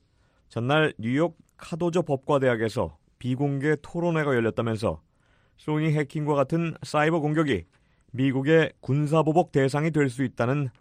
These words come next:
전문가들의 법적 해석을 소개했습니다. 미국 유타주 브리검 영대 에릭 젠슨 법대 교수는 북한의 소니 영화사 해킹과 같은 사이버 공격을 전쟁 행위로 볼 수는 없지만,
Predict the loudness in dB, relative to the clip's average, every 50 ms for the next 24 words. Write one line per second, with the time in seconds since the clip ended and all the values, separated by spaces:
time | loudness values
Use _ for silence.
0 | _ _ -4 -2 -2 -2 -2 0 0 0 2 2 0 0 -2 -8 -8 _ -2 -4
1 | -4 -4 _ _ -8 -6 -6 -2 -2 0 0 0 -2 -2 -2 -2 -2 -2 -2 -4
2 | -8 -2 0 0 -2 -2 -6 _ _ _ _ _ _ _ _ _ _ _ _ _
3 | _ _ _ _ _ _ _ _ _ -2 0 0 0 0 -2 -2 -2 -2 -2 0
4 | -2 -2 2 2 2 2 2 0 _ _ -6 -2 2 2 4 4 4 4 4 2
5 | 0 0 2 4 4 4 4 4 2 0 2 2 2 2 0 0 -2 0 0 0
6 | -2 -2 -2 -2 0 0 -2 -2 0 -2 -2 0 0 -2 -2 0 0 0 0 -2
7 | -6 _ _ _ _ _ _ _ _ _ _ _ _ _ -10 -8 -4 -2 0 2
8 | 2 2 0 -2 -2 -2 0 0 2 4 4 4 4 2 2 0 -2 -4 -2 -4
9 | -4 -2 2 0 0 0 0 -2 -2 -2 -4 -8 -12 -4 0 2 2 2 2 2
10 | 0 0 0 2 2 2 2 2 -2 _ _ _ _ _ _ _ _ _ _ _
11 | -2 0 0 2 2 2 2 2 2 2 0 0 0 2 2 2 2 2 2 0
12 | 0 0 -2 -4 -4 -2 -2 -2 -2 -2 0 0 0 0 -2 -8